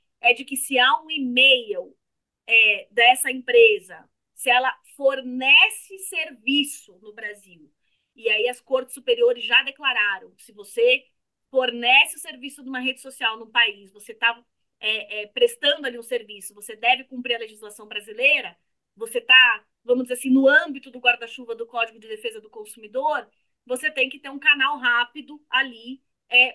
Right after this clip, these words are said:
pra cumprir uma determinada decisão. E o Supremo Tribunal Federal tem encaminhado pra promover essas intimações por e-mail. E se não há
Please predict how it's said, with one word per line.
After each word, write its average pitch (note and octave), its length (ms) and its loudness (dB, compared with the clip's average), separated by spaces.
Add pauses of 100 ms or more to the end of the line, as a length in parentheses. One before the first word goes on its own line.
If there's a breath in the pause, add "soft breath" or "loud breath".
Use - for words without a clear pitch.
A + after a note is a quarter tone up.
pra A#3+ 300 4
cumprir B3+ 460 -14
uma C4 140 -10
determinada B3+ 880 -2
decisão. B3 640 -12 (500)
E F#4+ 360 6 (360)
o F4 220 4
Supremo B3 440 -6
Tribunal A3 360 -18
Federal B3+ 440 2
tem C#4 160 -2
encaminhado C4 720 2
pra B3 240 4
promover B3+ 420 -10
essas C4+ 180 -16
intimações C4+ 600 -12
por E4 200 -10
e-mail. A#3+ 520 -2 (720)
E A#3 100 -14
se B3+ 200 -6
não C#4 260 -6
há B3 280 2